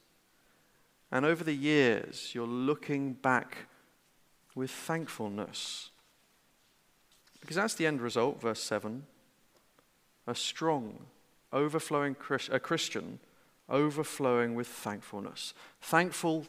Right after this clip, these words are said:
to Jesus for all that he's done in our lives and for all the blessings that we've received through him.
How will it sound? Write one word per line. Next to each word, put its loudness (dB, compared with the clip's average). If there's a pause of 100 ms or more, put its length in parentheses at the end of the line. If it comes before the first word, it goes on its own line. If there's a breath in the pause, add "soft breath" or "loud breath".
to -8
Jesus -2 (680)
for -4
all 0
that -2
he's -4
done 0
in 2
our 6
lives 2 (1900 soft breath)
and 0
for -2
all 2
the 0
blessings 2
that -4
we've -6
received -4
through -4
him. -2